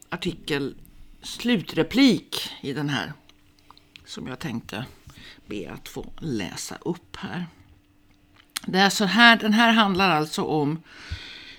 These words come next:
det som jag anser är det som krävs om vi nu verkligen menar allvar med att det är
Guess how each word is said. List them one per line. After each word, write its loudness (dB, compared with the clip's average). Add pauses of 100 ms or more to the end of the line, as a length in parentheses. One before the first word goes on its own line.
(200)
det 0
som 4
jag 8
anser 4
är 4
det 4
som 0
krävs 2
om -2
vi 2
nu 2
verkligen 0
menar 0
allvar 2
med -6
att -8
det -6
är -2